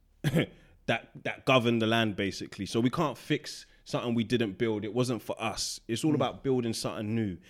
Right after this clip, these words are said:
Speaker 1: And I think, again, I was having a conversation with someone online and talking about going back to Africa. And I think, what's the population of Nigeria alone is what?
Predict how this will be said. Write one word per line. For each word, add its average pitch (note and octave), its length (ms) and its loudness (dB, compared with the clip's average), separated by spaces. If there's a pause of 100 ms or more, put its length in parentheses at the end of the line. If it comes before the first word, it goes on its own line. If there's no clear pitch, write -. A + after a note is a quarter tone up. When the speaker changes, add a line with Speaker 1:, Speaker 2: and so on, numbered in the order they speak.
(200)
Speaker 1:
And G#2 80 -2
I A2+ 60 2
think, D#3 240 0
again, C3 280 2
I A#2+ 60 2
was A2+ 100 0
having A#2+ 260 -2
a A2+ 40 -4
conversation A2+ 680 0
with G#2 320 2 (1040)
someone A#2+ 340 4
online G#2+ 440 2
and G2+ 200 -2 (120)
talking A2 220 -4
about F#2+ 180 -4
going A2 240 -2
back - 160 -6
to - 140 -8
Africa. A2+ 320 -4
And G#2+ 100 -2
I - 20 -2
think, C3 240 -6
what's C#3 180 0
the F#3+ 100 -4
population D#3+ 640 0
of C3 280 -2 (520)
Nigeria C3+ 800 2 (440)
alone A#2+ 500 4
is G#2 180 -4
what? G2+ 240 -4